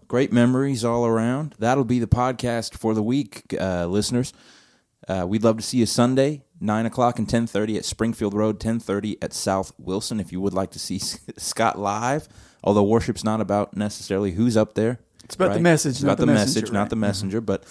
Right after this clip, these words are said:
Speaker 2: <laughs>
Speaker 1: if you would like to see Scott in person, he'll be at the Springfield Road campus this Sunday. So just giving you a heads up there. And, uh, you can find everything we've talked about today and more at V C B C dot org. And, uh, that'll be the podcast. Scott, if you wouldn't mind to pray us out of this one.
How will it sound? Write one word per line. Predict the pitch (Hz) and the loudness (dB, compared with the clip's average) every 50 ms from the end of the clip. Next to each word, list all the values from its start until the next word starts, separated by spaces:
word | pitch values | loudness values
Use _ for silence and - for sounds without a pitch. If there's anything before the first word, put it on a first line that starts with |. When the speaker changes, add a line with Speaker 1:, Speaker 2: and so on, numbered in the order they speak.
| - | -12
Speaker 2:
<laughs> | - 131 - | -10 -6 -4
Speaker 1:
if | - 185 - - 104 - | -4 -2 -2 -2 0 4
you | 131 147 147 | 6 6 8
would | 143 123 | 8 6
like | 131 131 120 117 | 4 2 0 0
to | - 107 | -2 -6
see | - - 113 | -4 -4 -4
Scott | 107 - - 107 101 | -2 -2 0 0 0
in | 104 95 | -2 -2
person, | - 107 95 98 - - 95 92 | 0 0 0 0 -2 -4 -4 -2
he'll | 104 104 | -2 -2
be | 101 98 98 | -2 0 -2
at | 87 - | -2 -2
the | - | -4
Springfield | 87 - - - 101 104 - - 95 90 90 | -8 -8 -6 -4 -6 -4 -4 -4 -6 -4 -4
Road | 92 90 90 92 85 | -2 -2 -2 -4 -4
campus | - - 85 82 80 - 78 - | -6 -6 -6 -6 -6 -8 -8 -8
this | - 82 - | -8 -8 -6
Sunday. | - 82 80 78 80 80 | -6 -6 -4 -4 -4 -6
So | 80 - - - 82 | -6 -6 -8 -8 -8
just | - - 87 - - | -10 -12 -12 -10 -8
giving | 90 101 95 90 | -6 -6 -4 -4
you | 82 | -4
a | |
heads | 85 92 87 92 | -4 -4 -4 -4
up | 90 - | -4 -4
there. | - 87 90 98 - _ _ _ _ _ _ _ _ _ _ _ _ _ - - - | -2 -2 -4 -4 -6 _ _ _ _ _ _ _ _ _ _ _ _ _ -20 -18 -10
And, | - - 104 98 92 | -6 -4 -2 0 0
uh, | 92 95 95 95 90 - _ - - - - _ _ - | 0 0 0 0 -2 -6 _ -20 -20 -20 -20 _ _ -4
you | - 107 | 0 2
can | 107 104 | 2 2
find | 104 - 117 117 120 | 2 0 0 2 2
everything | 117 117 127 120 - 131 131 131 127 | 2 2 0 -2 -2 -2 -2 0 -2
we've | 120 - | -2 0
talked | 139 131 123 120 | 0 -2 0 0
about | 123 127 123 | 0 0 0
today | - 120 127 131 135 139 | -2 -2 -2 0 2 2
and | 127 127 123 | 2 2 0
more | 123 135 160 143 | 0 0 0 0
at | 104 95 | 0 0
V | 95 104 107 | 0 -2 -2
C | - - 107 | 0 0 0
B | 98 113 | 2 0
C | 110 - 110 107 | 0 0 0 0
dot | 117 110 113 | 0 2 2
org. | 123 135 160 151 - - - _ _ _ _ _ _ _ _ _ - | 2 2 2 0 -2 -6 -14 _ _ _ _ _ _ _ _ _ -12
And, | - 95 92 90 90 | -10 -8 -8 -6 -6
uh, | 92 92 95 95 92 | -4 -4 -4 -4 -4
that'll | 92 98 110 123 | -2 -2 -4 -4
be | 120 127 | -6 -8
the | 131 - | -10 -6
podcast. | - - 117 - 82 - - - - - - | -4 -2 -2 -2 -4 -6 -6 -8 -8 -8 -6
Scott, | - - - 135 151 156 - - | -8 -4 0 2 2 2 0 -2
if | - 90 - | -8 -8 -2
you | - 123 | 4 6
wouldn't | 139 151 143 131 | 6 6 6 6
mind | 123 123 127 135 | 4 0 0 0
to | 113 | -2
pray | - - - 131 123 135 139 | -2 0 2 2 4 4 2
us | 131 - - | 0 0 0
out | 143 147 147 135 | 0 0 0 0
of | 107 | 0
this | 98 95 95 - | 0 0 -2 -2
one. | - 87 78 | -6 -8 -8